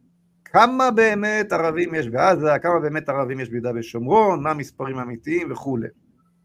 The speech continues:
אני לא הולך ל-, ל-, להרחיב בזה, זה לא, זה לא נושא שיחתנו, אבל זה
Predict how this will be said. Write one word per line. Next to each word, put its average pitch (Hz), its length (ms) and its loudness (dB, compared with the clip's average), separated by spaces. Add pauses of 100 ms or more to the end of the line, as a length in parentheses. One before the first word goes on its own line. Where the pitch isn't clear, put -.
(1080)
אני 147 120 -2
לא 226 120 8
הולך 233 220 6
ל-, 185 60 4
ל-, 156 260 4
להרחיב 143 540 -2
בזה, 143 220 -2
זה 156 160 2
לא, 214 220 4
זה 202 80 2
לא 220 100 4
נושא 175 220 0
שיחתנו, 151 680 -6
אבל 202 180 -4
זה 220 320 -2